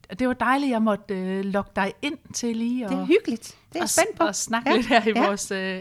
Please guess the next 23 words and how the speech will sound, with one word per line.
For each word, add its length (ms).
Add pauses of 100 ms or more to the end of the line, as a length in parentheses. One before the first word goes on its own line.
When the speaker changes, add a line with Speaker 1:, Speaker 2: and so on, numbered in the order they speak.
Speaker 1:
i 60
Speaker 2:
Ja. 80
Speaker 1:
vores 180
lille 120
podcaststudie. 680
Speaker 2:
Ja. 60 (520)
Speaker 1:
Vi 100
sidder 240
jo 120
som 180
sædvanligt 420
herinde 220
på 100
kontoret, 600
Speaker 2:
Mhm. 280 (340)
Speaker 1:
og 540
vi 40
er 40
jo 80
omgivet 360
af 120
lidt 120
tøj. 240